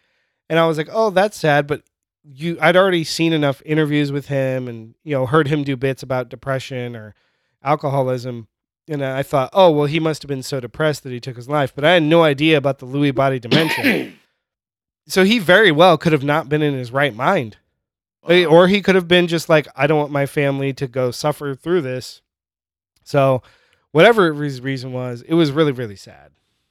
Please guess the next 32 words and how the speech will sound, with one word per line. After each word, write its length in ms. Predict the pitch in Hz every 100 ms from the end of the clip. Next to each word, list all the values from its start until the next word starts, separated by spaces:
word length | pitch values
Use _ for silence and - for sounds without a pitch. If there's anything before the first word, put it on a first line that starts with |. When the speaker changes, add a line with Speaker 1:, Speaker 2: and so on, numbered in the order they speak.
| _ _ _ _ _ -
Speaker 1:
But 320 | 175 135 131 _ _ _ _ _ -
by 140 | 131
all 240 | - 160
accounts, 600 | 233 - 165 147 143 - - _ -
Williams 420 | 135 170 202 196
grew 260 | 165 226 180
up 200 | 147 -
in 120 | 135
a 40 |
stable 480 | 123 - 151 170 190
and 200 | 151 143
loving 240 | 143 180
home 340 | 190 185 190 170
with 140 | 156
a 40 | 135
good 200 | 127 123
family. 440 | 180 170 110 98 _ _ _ _ _ -
Obviously, 440 | 165 202 208 220
his 200 | 202 190
wife 260 | 131 147 165
wasn't 260 | 175 170
perfect 480 | - 147 - 139 -
and 260 | 120 139 131
had 220 | 135 151
its 160 | 147
ups 160 | 139 -
and 100 | 131
downs, 400 | 147 131 120 127
just 240 | - 110
like 160 | - 113
everybody 400 | 170 151 110 92
does. 300 | 85 62 _